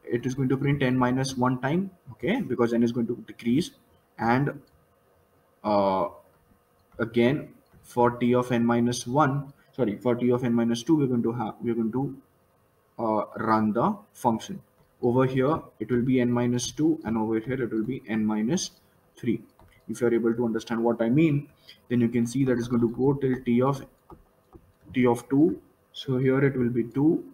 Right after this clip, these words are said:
and because it's going to print two times, yes, and then the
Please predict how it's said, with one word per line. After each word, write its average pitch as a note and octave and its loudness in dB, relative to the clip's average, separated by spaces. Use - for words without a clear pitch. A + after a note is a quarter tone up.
and A2 -2
because A2+ -2
it's A2 -2
going A2 -4
to A2+ -4
print A2 -4
two C3 0
times, B2 0
yes, C3 0
and A2 0
then D3 0
the A2+ -2